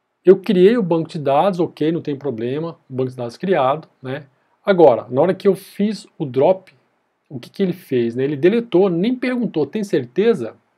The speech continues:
Simplesmente foi lá e deletou. Então, alguns comandos, principalmente os de definição, eles são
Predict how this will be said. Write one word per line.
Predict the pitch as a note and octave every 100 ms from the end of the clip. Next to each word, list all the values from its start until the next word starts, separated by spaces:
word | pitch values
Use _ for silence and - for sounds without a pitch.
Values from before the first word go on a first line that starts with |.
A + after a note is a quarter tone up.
| _ _ _ _
Simplesmente | - G#3+ G3 F#3 G3
foi | F#3+
lá |
e | F3+
deletou. | G#3 A#3 C3+ A#2 - _ _ -
Então, | C#3+ A#3 A#3+ _
alguns | - D#3 F#3 B3 -
comandos, | G3 B2+ C#3 A3+ A3+ A2+ -
principalmente | - F#3 E3 F#3+ F#3
os | D3
de | B2+ A#2+ B2+ C3
definição, | A#2+ G3 - C#3 B2 - C#3 G3+ F3
eles | C#3 D3
são | - G#3